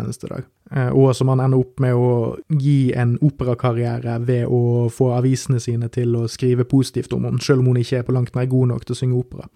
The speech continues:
Eh, og det som er interessant med denne typen oppførsel fra Kane sin side, er jo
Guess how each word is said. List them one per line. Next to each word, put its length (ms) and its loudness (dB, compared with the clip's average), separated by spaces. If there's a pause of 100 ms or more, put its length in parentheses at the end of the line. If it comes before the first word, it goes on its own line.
(120)
Eh, 160 2
og 100 2
det 120 4
som 100 4
er 60 6
interessant 600 2
med 140 2
denne 480 6 (480)
typen 540 2 (180)
oppførsel 560 -2
fra 160 -8
Kane 240 4
sin 160 -4
side, 240 -4
er 220 2
jo 100 6